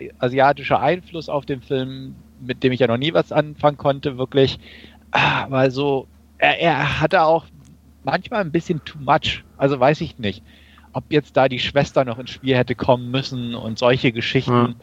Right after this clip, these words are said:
Speaker 1: Ah, weiß ich nicht. Ich, ich fand, man hätte ihn etwas komprimieren können, ohne dass er da groß was verloren hätte.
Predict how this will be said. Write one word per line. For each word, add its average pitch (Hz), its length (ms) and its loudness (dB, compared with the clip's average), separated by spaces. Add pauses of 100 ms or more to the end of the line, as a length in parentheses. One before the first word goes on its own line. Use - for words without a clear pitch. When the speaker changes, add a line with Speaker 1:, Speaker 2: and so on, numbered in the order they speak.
(560)
Speaker 1:
Ah, 131 240 -2
weiß 127 240 0
ich 135 120 0
nicht. 135 140 0 (280)
Ich, 160 80 -6
ich 139 80 -12
fand, 151 260 0
man 156 140 -2
hätte 147 240 0
ihn 160 160 -6
etwas 151 460 -2
komprimieren 143 920 -4
können, - 320 0 (600)
ohne 180 320 2
dass 165 200 2
er 160 80 6
da 147 100 6
groß 151 340 -4
was 143 120 -2
verloren 117 600 2
hätte. 98 440 -6